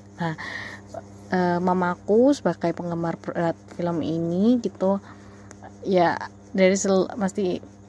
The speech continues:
penantian yang sangat panjang gitu kan, ribuan pur-, ribuan purnama nggak ya gitu tuh. Eh, I don't know, <laughs> cuman ya, ratusan perta-, eh, kayaknya ratusan purnama, ya udah ya,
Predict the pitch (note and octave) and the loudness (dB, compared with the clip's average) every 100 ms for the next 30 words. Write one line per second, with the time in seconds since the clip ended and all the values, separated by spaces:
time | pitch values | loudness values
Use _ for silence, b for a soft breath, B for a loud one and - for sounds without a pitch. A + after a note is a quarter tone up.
0 | - F#3 F3+ F3+ F#3 F#3 F3+ F#3 F3+ - | 2 2 2 0 0 -2 -4 -6 -8 -6
1 | F3 E3+ F#3 E3 F3 E3+ E3 E3 E3 E3+ | -2 2 2 4 2 2 0 0 2 2
2 | E3 D#3+ D3+ E3 E3 - - - - - | 0 -2 -2 -2 -4 -6 -14 -20 -18 -8
3 | A3 F#3+ F3+ A#3 B3 E4 F#4 G#4+ C4 - | 0 0 6 6 6 4 6 6 6 4
4 | D#3 D#3 D#3 D#3+ D#3+ D#3 - B B B | 2 2 4 2 2 -2 -6 B B B
5 | B - G3 - G3+ G#3 G3 F3+ F3 G3 | B -4 -2 0 2 6 6 6 6 4
6 | G#3+ G#3+ - A3 G#3 G3+ B B B B | 4 0 0 0 0 -2 B B B B
7 | - - - - - G#2+ F#3+ G3+ - F#3+ | -12 -18 -16 -10 -4 0 2 2 2 2
8 | F#3 F#3 F3+ - - - - - F3 F3+ | 2 2 0 -4 -20 -20 -14 -4 0 4
9 | F3+ F3+ F3 F3+ G#3 F#3+ G3+ F3+ E3+ D#3 | 4 4 2 0 2 2 0 -2 -2 -2
10 | E3 D3+ D3 - D3+ - | -2 -4 -4 -8 -10 -8